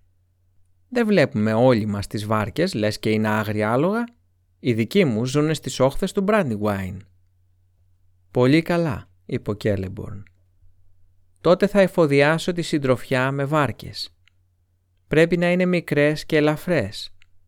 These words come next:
γιατί αν ταξιδέψετε μακριά πάνω στο νερό, υπάρχουν μέρη που θα αναγκαστείτε να τις μεταφέρετε στα χέρια.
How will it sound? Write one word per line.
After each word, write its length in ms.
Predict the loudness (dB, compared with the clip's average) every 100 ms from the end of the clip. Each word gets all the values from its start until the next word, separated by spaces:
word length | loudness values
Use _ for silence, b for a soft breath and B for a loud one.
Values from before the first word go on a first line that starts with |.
| _
γιατί 320 | -4 -2 0
αν 160 | 0 0
ταξιδέψετε 760 | -2 -2 0 2 0 -2 -2
μακριά 600 | -2 -2 -2 0 0 -4 -4
πάνω 240 | -2 -2
στο 180 | -2 -2
νερό, 420 | 0 0 -2 -4 b b b
υπάρχουν 540 | -10 -4 -4 0 0 2
μέρη 320 | 2 2 -2
που 140 | -6
θα 100 | -4
αναγκαστείτε 600 | -2 0 -2 -2 -2 0
να 120 | -2 -4
τις 160 | -6
μεταφέρετε 640 | -6 -4 -4 -2 -2 -2 -6
στα 180 | -6
χέρια. 600 | -4 -4 -4 -6 -12 -16